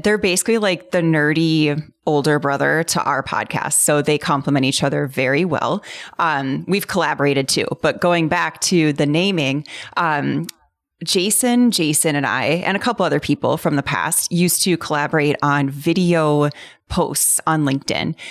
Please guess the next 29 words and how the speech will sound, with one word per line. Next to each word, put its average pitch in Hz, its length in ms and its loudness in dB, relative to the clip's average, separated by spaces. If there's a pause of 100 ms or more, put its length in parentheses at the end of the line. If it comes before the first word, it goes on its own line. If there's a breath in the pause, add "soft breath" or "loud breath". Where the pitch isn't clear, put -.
(180 loud breath)
and 156 380 0
we 175 140 0
called 151 240 0
it - 100 -2
Ask 139 240 -4
a 190 60 -2
Safety 233 320 0
Pro. - 180 -4 (540 loud breath)
And 160 520 0
we 190 260 0
would 180 180 0
just 175 200 -2 (360)
ask 156 260 -2
ourselves 147 340 -2
questions, 269 640 -2 (100)
or 160 300 2
we 165 140 2
would 165 120 0
take 147 240 -4
questions 151 480 0
from 143 520 -2 (100)
other 156 180 2
safety 165 300 -2
professionals. - 640 -4 (360 loud breath)
And 175 180 0
we'd 180 140 0
each - 380 -2
do, 156 500 2
um, 143 540 -2